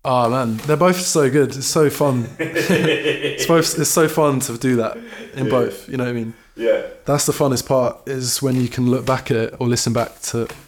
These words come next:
Speaker 1: what you made. But with the music, it's fun because it's, uh, everyone else's input as well. Um, whereas the paintings, it's, like, more, more, I have more control over the outcome, I guess.
Speaker 2: Does it feel like there's a,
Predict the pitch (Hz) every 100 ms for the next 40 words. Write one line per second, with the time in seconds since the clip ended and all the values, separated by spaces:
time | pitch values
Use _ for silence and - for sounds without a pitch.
0 | _ - 123 117 117 110 - _ _ _
1 | _ _ 135 131 160 147 151 170 139 139
2 | 131 - - - 143 127 120 127 117 113
3 | - - - - 139 139 - 139 123 120
4 | 123 - 117 120 110 113 - - 113 120
5 | 117 - _ _ _ _ _ _ _ -
6 | 110 104 104 113 113 107 104 117 113 104
7 | 104 117 - 113 107 - - - 127 117
8 | 107 - - 120 113 107 107 110 123 117
9 | 117 110 107 - 113 110 107 104 107 107
10 | - 95 101 107 95 - - _ _ _
11 | _ _ 165 156 170 - 214 220 214 -
12 | 151 151 151 147